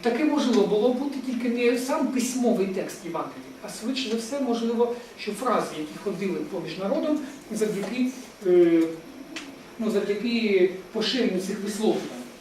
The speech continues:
висловлювань Ісуса. Ну, я, е, м, якби, хочу вам просто познайомити вас з цією мето-, методикою дослідження,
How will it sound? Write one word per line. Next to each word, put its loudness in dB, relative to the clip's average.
висловлювань 0
Ісуса. -6
Ну, 6
я, 4
е, 6
м, 2
якби, 6
хочу 4
вам 6
просто 4
познайомити 6
вас 2
з -6
цією 2
мето-, 2
методикою 2
дослідження, 0